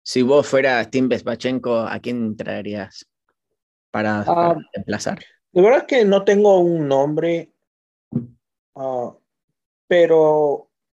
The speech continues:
Speaker 2: como creo que ya lo había dicho antes, deberíamos apuntar a, a contratar un delantero que tenga entre veinticinco y treinta años.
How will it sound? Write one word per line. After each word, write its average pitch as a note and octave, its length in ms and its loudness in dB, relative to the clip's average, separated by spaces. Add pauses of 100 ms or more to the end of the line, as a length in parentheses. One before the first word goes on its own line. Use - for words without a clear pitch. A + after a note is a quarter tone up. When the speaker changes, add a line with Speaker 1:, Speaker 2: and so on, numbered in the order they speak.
(280)
Speaker 2:
como D#3 520 -4
creo F#3+ 180 -8
que F#3+ 100 -6
ya E3+ 140 0
lo E3+ 80 -2
había D#3 180 0
dicho C#3 340 -8
antes, C#3 520 -8 (1080)
deberíamos D#3 580 -2
apuntar C#3+ 760 -2 (140)
a, C#3 560 -8
a C3 100 -8
contratar D3 680 -2
un E3+ 320 -12
delantero C#3 800 -2
que C3 120 -12
tenga C3 480 -6
entre B2+ 520 -16
veinticinco C3+ 720 -4
y D#3 60 -2
treinta D3 400 0
años. F#3+ 520 -2